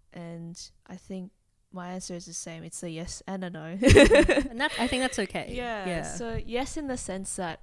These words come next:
Speaker 1: I think it subconsciously comes out. Um, and,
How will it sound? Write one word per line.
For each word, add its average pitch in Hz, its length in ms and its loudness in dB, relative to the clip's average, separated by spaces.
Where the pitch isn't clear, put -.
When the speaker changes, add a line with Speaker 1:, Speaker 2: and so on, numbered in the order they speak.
Speaker 1:
I 185 80 -14
think 233 260 -8
it 262 80 -6
subconsciously 180 800 -8
comes - 380 -16
out. 147 220 -16
Um, 151 600 -16
and, 165 540 -14